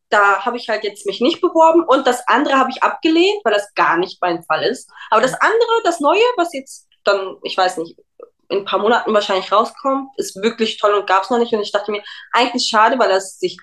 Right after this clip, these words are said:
gut anhört, aber man weiß ja nie, erste Staffel und so, vielleicht guckt man sich das lieber mal vorher an.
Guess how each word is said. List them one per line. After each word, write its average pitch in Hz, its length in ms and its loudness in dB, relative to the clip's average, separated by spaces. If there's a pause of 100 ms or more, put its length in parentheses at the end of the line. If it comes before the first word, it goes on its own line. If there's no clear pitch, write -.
gut 240 200 0
anhört, 247 440 2
aber 202 100 4
man 180 200 2
weiß 220 220 0
ja 233 120 -2
nie, 226 220 -2
erste 202 300 -4
Staffel 226 400 -2
und 214 180 -6
so, 208 360 -2
vielleicht 180 240 -4
guckt - 260 -10
man 185 160 0
sich 214 160 -4
das 202 140 -4
lieber 220 180 0
mal 180 240 0
vorher 185 320 -6
an. 226 260 -2